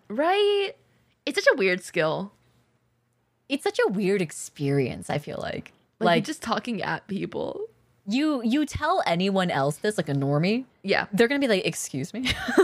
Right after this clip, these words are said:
Speaker 2: <laughs>
Speaker 1: 'Cause, like,
Speaker 2: "What do you do?" <laughs>
Speaker 1: when it comes down to it,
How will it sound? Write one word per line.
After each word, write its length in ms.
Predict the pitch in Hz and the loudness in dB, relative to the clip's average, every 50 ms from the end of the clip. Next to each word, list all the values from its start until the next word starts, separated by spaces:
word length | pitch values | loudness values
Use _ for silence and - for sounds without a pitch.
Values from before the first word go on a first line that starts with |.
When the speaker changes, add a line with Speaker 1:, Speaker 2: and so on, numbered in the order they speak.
| - | 4
Speaker 2:
<laughs> 440 | - - _ _ _ _ _ _ _ | 2 -4 _ _ _ _ _ _ _
Speaker 1:
'Cause, 220 | - 415 349 - - | 0 0 0 2 0
like, 300 | 359 370 359 339 277 220 | 2 2 2 2 2 0
Speaker 2:
"What 140 | 135 139 156 | 0 0 2
do 60 | 180 | 2
you 100 | 214 254 | 2 2
do?" 220 | 240 294 302 330 294 - 415 - - | 2 0 0 2 2 0 0 -2 -4
<laughs> 200 | _ _ _ _ | _ _ _ _
Speaker 1:
when 200 | - 208 294 330 | -4 0 0 0
it 100 | 381 - | 0 0
comes 260 | - 381 415 370 320 | 0 0 -2 -2 0
down 260 | 214 220 214 196 196 208 | 0 2 2 2 2 0
to 140 | 202 202 180 | 2 2 2
it, 280 | 151 147 165 - - | 2 2 0 -2 -4